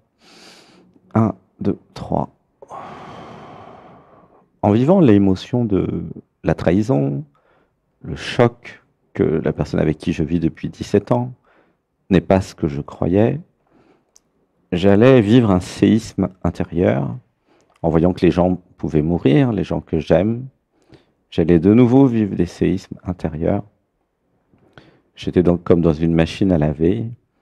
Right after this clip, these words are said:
Et tout ça allait stretcher, dissoudre le jeu, finalement. Ouah, ça pleure, explorer. Un, deux, trois.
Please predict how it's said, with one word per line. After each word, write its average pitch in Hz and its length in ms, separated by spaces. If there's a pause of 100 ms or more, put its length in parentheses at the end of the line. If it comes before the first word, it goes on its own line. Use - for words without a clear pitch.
(1600)
Et 80 960 (520)
tout - 100
ça 107 180
allait 80 400
stretcher, 92 1300 (180)
dissoudre 92 500
le 85 120
jeu, 87 380
finalement. 80 640 (760)
Ouah, 139 380
ça 107 160
pleure, 107 580
explorer. 101 440 (1300)
Un, 127 160 (180)
deux, - 200 (100)
trois. - 400